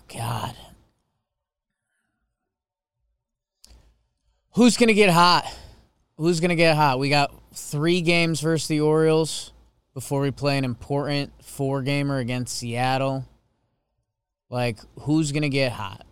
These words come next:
Everyone, no one had, like, incredible series against the Marlins except Rizzo.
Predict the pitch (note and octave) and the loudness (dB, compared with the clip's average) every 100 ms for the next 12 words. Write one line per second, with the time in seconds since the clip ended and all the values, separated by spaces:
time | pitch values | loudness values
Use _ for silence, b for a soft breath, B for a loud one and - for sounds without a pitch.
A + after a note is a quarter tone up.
0 | - C#3 C#3+ F3 F3+ F3+ F3 E3 - D3 | -4 -2 0 0 2 0 0 -4 -2 0
1 | E3+ F3 E3+ E3+ D#3 C3+ B2+ A2+ - C#3 | 0 0 0 0 0 0 -2 -8 -4 -2
2 | D#3 D#3 D#3+ - E3 D#3+ D#3+ D3 C3+ C#3 | 0 -2 -4 -2 -2 0 -2 -4 -4 -4
3 | - - - C3+ D#3 D#3 D3+ G#2 - A2+ | -6 -8 -6 -2 0 0 -4 -6 -10 -12
4 | A2+ G#2+ G#2+ A2 A2 | -12 -12 -8 -8 -10